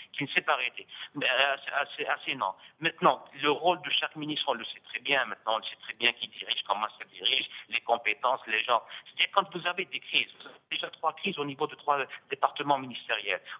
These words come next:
Vous y rajoutez maintenant la crise au niveau de la jeunesse et du sport. Je parle du sport, je parle pas de la jeunesse,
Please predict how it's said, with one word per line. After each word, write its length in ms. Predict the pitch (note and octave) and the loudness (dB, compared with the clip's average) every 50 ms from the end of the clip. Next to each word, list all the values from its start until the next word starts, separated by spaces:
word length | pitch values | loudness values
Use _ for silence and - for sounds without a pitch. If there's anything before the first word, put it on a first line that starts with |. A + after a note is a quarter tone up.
| _ - | _ -4
Vous 60 | C#3 | -2
y 160 | - - F3 | 2 2 4
rajoutez 400 | E3 F3+ F3+ F3+ F#3 - G3+ F#3+ | 4 4 2 0 -10 -2 -2 0
maintenant 280 | F#3 E3+ - - F3+ E3+ | 0 0 -2 0 0 2
la 120 | D3+ D3+ - | 2 0 -2
crise 240 | - - D#3 - | -2 -6 -4 -4
au 40 | D3 | -4
niveau 220 | C#3+ C#3 C3+ F3 F3 | -6 -4 -2 -2 0
de 60 | D3+ | 0
la 80 | C#3 | 0
jeunesse 260 | C#3 - C3+ C3+ D3 - - | -2 -2 -8 -8 -8 -14 -14
et 120 | - - | -16 -12
du 60 | - | -12
sport. 240 | - - - C3 A#2+ - | -6 2 4 4 4 4
Je 60 | - C3+ | -4 2
parle 260 | - F3+ D#3+ D#3+ D3 | 2 2 2 2 0
du 80 | D3 C#3+ | 0 -2
sport, 240 | - - A3 F#3+ F3 | 0 0 0 -2 0
je 60 | - | 6
parle 200 | - D3+ D3 - | 6 6 6 6
pas 100 | E3 E3+ | 2 0
de 80 | E3 | 4
la 100 | C3+ B2+ | 2 0
jeunesse, 320 | B2 C3+ D#3 G3 G#3+ D#3 | 2 2 -2 0 0 0